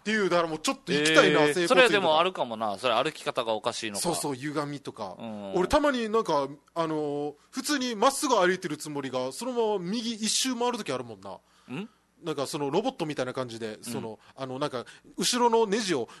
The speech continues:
Speaker 1: このギーギーってやってて、
Speaker 2: はい。
Speaker 1: その、
Speaker 2: はいはい。
Speaker 1: ガタガタガタガタガタってなって、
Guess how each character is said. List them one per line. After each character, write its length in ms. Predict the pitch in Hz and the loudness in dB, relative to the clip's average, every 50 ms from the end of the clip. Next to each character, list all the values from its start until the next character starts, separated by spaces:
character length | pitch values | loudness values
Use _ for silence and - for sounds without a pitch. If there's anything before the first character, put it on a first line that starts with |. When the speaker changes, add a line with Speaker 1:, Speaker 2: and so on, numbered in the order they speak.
| - | -6
Speaker 1:
こ 80 | - 185 | -4 -4
の 80 | 214 | -4
ギ 240 | 202 - 202 214 220 | -2 0 0 0 0
ー 40 | 202 | 0
ギ 200 | 160 190 208 220 | 0 0 0 0
ー 20 | |
っ 40 | 214 - | 0 0
て 80 | 160 | -2
や 60 | 131 | -2
っ 20 | 123 | -2
て 160 | - 127 - | -2 -6 -6
て、 100 | - 113 | -4 -2
Speaker 2:
は 120 | 113 127 | 2 2
い。 20 | 117 | 2
Speaker 1:
そ 80 | - | 2
の、 60 | 143 120 | 0 -2
Speaker 2:
は 40 | |
い 40 | 104 | 0
は 20 | 95 | 0
い。 20 | |
Speaker 1:
ガ 60 | - | 0
タ 80 | - 190 | 0 0
ガ 80 | 185 | 0
タ 60 | - 180 | 0 0
ガ 80 | 180 - | 0 0
タ 60 | - | 0
ガ 80 | - - | 0 0
タ 80 | - | 0
ガ 120 | 165 175 - | 0 0 0
タ 120 | - 180 | 0 0
っ 60 | 175 - | 0 0
て 100 | 151 120 | -4 -4
な 120 | 131 156 | -4 -4
っ 20 | - | -4
て、 200 | - - 147 | -2 -4 -4